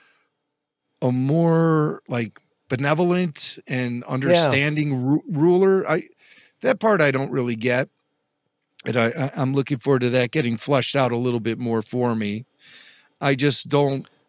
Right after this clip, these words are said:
Speaker 1: know if Disney is comfortable taking the anti-hero and, uh, running with him as a protagonist in the
Speaker 2: Yep.
Speaker 1: series.
Speaker 2: Anti-hero,
Speaker 1: They want
Speaker 2: that's the word.
Speaker 1: to
Speaker 2: I think that's what we would like
Speaker 1: Yeah.
Speaker 2: to see.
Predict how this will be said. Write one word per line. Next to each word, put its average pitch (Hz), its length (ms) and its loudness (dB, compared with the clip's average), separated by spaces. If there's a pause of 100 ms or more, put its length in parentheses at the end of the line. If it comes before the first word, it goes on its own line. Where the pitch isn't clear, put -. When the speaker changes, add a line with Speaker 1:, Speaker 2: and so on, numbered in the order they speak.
(280)
Speaker 1:
know 135 240 0
if 120 100 -6
Disney 139 380 -2
is 117 100 -2
comfortable 127 480 -4
taking 131 360 -4
the 120 180 -2
anti-hero 131 840 0
and, 107 180 -4 (540)
uh, 117 320 -6
running 151 380 0
with 151 180 -2
him 160 320 -2
as 120 240 -2
a 113 340 -6
protagonist 143 920 -4
in 127 80 -10
the 113 60 -6
Speaker 2:
Yep. 165 100 4
Speaker 1:
series. 170 640 -2 (300)
Speaker 2:
Anti-hero, 160 440 2
Speaker 1:
They 202 60 4
want 143 100 4
Speaker 2:
that's 156 220 2
the 147 100 2
word. 214 160 6
Speaker 1:
to 175 60 4
Speaker 2:
I 151 40 2
think 165 200 -2
that's 165 160 0
what 180 140 0
we 156 120 4
would 151 160 4
like 175 200 4
Speaker 1:
Yeah. 247 100 -4
Speaker 2:
to 123 120 0
see. 90 320 -4